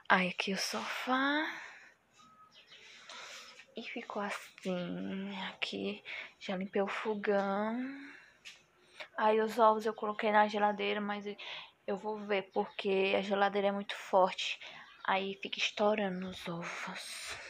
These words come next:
E eu vou lavar essas roupinhas de Ravi. E se Ravi deixar, eu lavo a,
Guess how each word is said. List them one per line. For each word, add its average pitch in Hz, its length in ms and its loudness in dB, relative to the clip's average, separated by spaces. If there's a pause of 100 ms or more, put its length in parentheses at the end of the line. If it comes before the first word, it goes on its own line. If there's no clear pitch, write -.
(1200)
E 262 260 -2
eu 196 60 0
vou 202 120 -4
lavar 196 220 2
essas 185 300 -4
roupinhas 196 720 -6
de - 180 -4
Ravi. 208 960 -4 (540)
E 196 80 -4
se - 180 -4
Ravi 208 460 4
deixar, 214 560 2
eu 208 100 2
lavo 208 380 0
a, 214 160 2